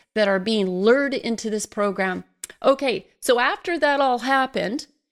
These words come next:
in July of two thousand seventeen, there was a legislative order passed in British Columbia. And look at this. Look what it says. It says, "The Ministry of Education and Childcare no longer conducts evaluation processes to recommend learning resources."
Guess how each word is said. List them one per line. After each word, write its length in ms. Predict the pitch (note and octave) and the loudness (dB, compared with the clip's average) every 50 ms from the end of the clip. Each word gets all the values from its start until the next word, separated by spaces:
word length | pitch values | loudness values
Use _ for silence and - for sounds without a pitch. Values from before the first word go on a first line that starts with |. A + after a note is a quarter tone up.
| _ _ _ - | _ _ _ 2
in 160 | C4 C4+ B3+ | 4 4 4
July 360 | B3 B3 B3 A#3+ A#3+ C4 D4+ | 6 4 4 6 6 6 4
of 180 | F4+ G4 - - | 4 2 0 -2
two 200 | - - D#4+ D#4 | 0 0 2 2
thousand 480 | D#4 D4 C4+ C4+ C4 C4 B3 B3+ A#3+ A#3 | 4 4 4 4 4 2 0 -4 -4 -2
seventeen, 800 | - C4 B3 A3+ A#3 A3+ - - - - D4 C#4+ C4 A3+ G#3 | 0 0 0 0 0 -4 -6 -6 -4 -2 0 0 2 0 0
there 100 | G#3 A3 | 0 0
was 160 | G#3+ A3+ G#3 | 0 0 -2
a 40 | A3+ | -2
legislative 800 | G#3+ G#3+ A3 A#3+ C#4 D4+ F4+ E4 - - - C4+ C4+ B3 A#3+ B3 - | 0 2 4 2 2 2 -2 -4 -2 0 0 0 2 2 0 -2 -2
order 320 | - A3+ A#3 A#3+ A3+ A3+ G#3 | 0 4 4 4 4 4 0
passed 560 | - - - B3 A#3 A#3 A#3 A#3+ - - - - - - - - - | -2 -4 -2 0 2 2 2 0 -2 -6 -12 -14 -20 -20 -10 -2 0
in 160 | C4 B3 A#3 | 2 2 2
British 340 | - A#3+ A#3+ A#3+ B3+ A#3+ - | 4 4 4 4 2 -2 -6
Columbia. 460 | - - A#3+ A#3+ B3 B3+ A#3+ A3 G3+ | -4 -2 0 0 0 0 0 0 -2
And 120 | G3 G3+ A3+ | -2 -2 -2
look 160 | C4 C#4 - | -2 -4 -4
at 120 | B3 - | -4 -2
this. 280 | B3 A#3+ G#3 F#3+ - - | 0 0 0 0 0 -2
Look 180 | A3+ B3+ C4 | -2 -2 0
what 120 | C4 B3 A#3 | 0 0 0
it 160 | G#3+ - - | 0 -4 -4
says. 460 | - - A#3+ A#3 G#3 G3 F#3+ - - _ _ - - - - - | -2 0 2 2 0 -2 -4 -8 -12 _ _ -20 -20 -10 -2 0
It 120 | C#4 C4 | 0 0
says, 220 | - C#4 C#4 A#3+ | 2 0 -2 0
"The 80 | A#3+ B3 | 0 -2
Ministry 540 | B3 B3 C4 C#4+ E4 F4+ - - F4+ F4 D#4+ | 0 0 2 2 0 0 -2 -2 -2 0 0
of 100 | C#4 C4+ | 2 2
Education 760 | C#4 A#3 B3 A#3+ - - A#3+ C4 C4+ C#4 B3+ - B3 A3 G#3 | 0 0 -2 -6 -6 -4 -2 0 0 0 0 -2 -2 -2 -2
and 140 | G3+ G3+ | -2 -4
Childcare 600 | - - B3 B3 B3 B3 B3 - - A#3 G#3+ G#3 G#3 | -4 0 2 2 2 2 0 -4 -2 0 0 0 0
no 280 | G#3 G#3+ A3+ B3 D4+ | 0 0 0 2 2
longer 440 | E4+ F4 D#4+ D#4 C#4+ C#4+ C4+ C4 B3 | 2 2 2 2 2 2 0 -2 -4
conducts 560 | B3+ - B3+ A#3 G#3+ A3 A#3 B3 A#3+ - - | -4 -4 -4 -4 0 2 2 2 2 0 -4
evaluation 760 | A#3 A#3 G#3 A3+ A3 A3 A3 G#3+ A3 A3+ C4 B3 - C4 A#3+ | -4 0 2 2 2 2 2 2 2 0 0 0 -2 -6 -6
processes 800 | - - A3 G#3 G3 - A3 G3+ G3 - - G#3 G3+ G#3 G#3 - - - - - - - | -4 -2 -2 -2 -2 0 -2 -2 -2 -2 -4 -4 -4 -4 -6 -10 -14 -18 -20 -18 -12 -4
to 160 | - D#4 D#4 | 0 2 2
recommend 520 | C4+ D4 D4+ D4+ - D4 C#4 B3+ A#3+ A#3+ A3 | 4 4 2 2 0 -2 -2 -2 -4 -4 -2
learning 380 | A#3 A#3+ C4+ D4+ E4 F4 F4 | -2 0 2 2 2 4 2
resources." 760 | C#4 A#3+ A3 G3+ - G#3 F#3 F#3 - - E3 C3+ - - - | 2 2 0 -2 -2 -2 -2 -2 -2 -6 -6 -8 -8 -12 -16